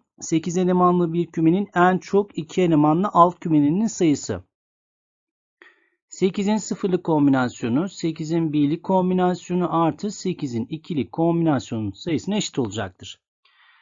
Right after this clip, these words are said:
Şimdi bunu hesaplarsak X değeri sıfır elemanlı alt kümelerin sayısı bire eşit. Sekizin birli kombinasyonların sayısı sekize eşit. Sekizin ikili kombinasyonların sayısı da yirmi sekize eşit olacak.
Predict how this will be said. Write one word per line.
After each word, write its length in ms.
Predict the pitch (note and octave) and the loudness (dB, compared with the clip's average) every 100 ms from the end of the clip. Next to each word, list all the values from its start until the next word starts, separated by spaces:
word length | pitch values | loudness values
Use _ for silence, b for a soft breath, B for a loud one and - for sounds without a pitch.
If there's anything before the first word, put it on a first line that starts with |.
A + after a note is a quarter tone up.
| b b b | b b b
Şimdi 340 | - G3+ G#3 | -4 0 2
bunu 160 | G#3 G#3+ | 2 2
hesaplarsak 800 | G#3+ G#3 F#3+ F3+ E3+ F3 D#3+ F#3+ | 2 2 2 2 0 0 -4 -2
X 280 | G3 - F3 | -6 -4 2
değeri 240 | D#3 G3+ | 2 2
sıfır 300 | - G3 F#3 | -2 -4 0
elemanlı 440 | F#3 F3+ F3 F3 | 2 6 6 6
alt 200 | F3 F3 | 6 4
kümelerin 340 | - E3+ E3 D#3 | 0 2 4 2
sayısı 500 | D3 D#3+ D3+ F3+ D#3+ | 2 -2 0 -4 -2
bire 200 | E3 D3+ | 2 2
eşit. 420 | - F#3 F#3+ - _ | 2 -2 -4 -12 _
Sekizin 600 | - - E3 D#3+ E3 F3+ | -16 -4 -2 -2 0 2
birli 240 | E3+ E3+ E3+ | 2 0 0
kombinasyonların 760 | E3+ E3 E3 E3 D#3+ D#3+ D#3 D3+ | 0 2 4 2 2 2 4 2
sayısı 420 | - D3+ C#3+ A#2+ | 0 -2 -2 -4
sekize 420 | - A2 A#2+ D3+ | -6 -8 -4 0
eşit. 400 | F3 - G3+ - _ _ _ b b b | 0 -2 -6 -8 _ _ _ b b b
Sekizin 500 | - F#3+ F3 F#3 G3+ | -4 -2 0 0 0
ikili 380 | F#3 - F#3 F3+ | -2 -4 -4 0
kombinasyonların 720 | F3+ E3 D#3+ D3+ - C3+ B2+ | 2 4 4 2 2 2 2
sayısı 400 | C#3 F#3 B2 - | 0 -2 -2 -2
da 60 | G3+ | -2
yirmi 360 | D#3+ D#3+ C#3 | 0 2 2
sekize 600 | - F3 B2+ A2+ E3 G3+ - | 0 -4 -4 -2 -2 -2 -4
eşit 340 | B2 F#3+ - | -4 -4 0
olacak. 460 | C#3+ G2+ G#2+ F#2+ | 0 0 -4 -6